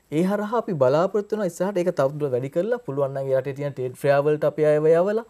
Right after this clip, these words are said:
එයින් ගන්න පුළුවන් මොනවද, අපිට එහෙට දෙන්න පුළුවන් මොනවද කියලා හොයාගෙන, ඒට, එහෙට ඕන ඩිසයින්ස් මොනවද කියලා හොයාගෙන,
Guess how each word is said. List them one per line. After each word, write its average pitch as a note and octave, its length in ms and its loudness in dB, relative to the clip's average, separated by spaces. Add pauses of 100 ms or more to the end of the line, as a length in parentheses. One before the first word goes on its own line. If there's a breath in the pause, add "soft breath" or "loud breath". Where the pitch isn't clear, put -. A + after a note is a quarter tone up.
(500 soft breath)
එයින් C#3+ 280 0
ගන්න C3+ 260 2
පුළුවන් D#3+ 300 2
මොනවද, E3 340 -2
අපිට C#3+ 180 -2
එහෙට B2 220 -4
දෙන්න C3+ 160 -4
පුළුවන් E3 300 0
මොනවද D#3+ 240 -2
කියලා D#3+ 160 -2
හොයාගෙන, E3+ 380 2
ඒට, C#3 260 -6
එහෙට C#3+ 240 -2
ඕන D3 140 2
ඩිසයින්ස් D#3 480 0
මොනවද F3+ 240 0
කියලා F3+ 160 0
හොයාගෙන, F#3+ 300 0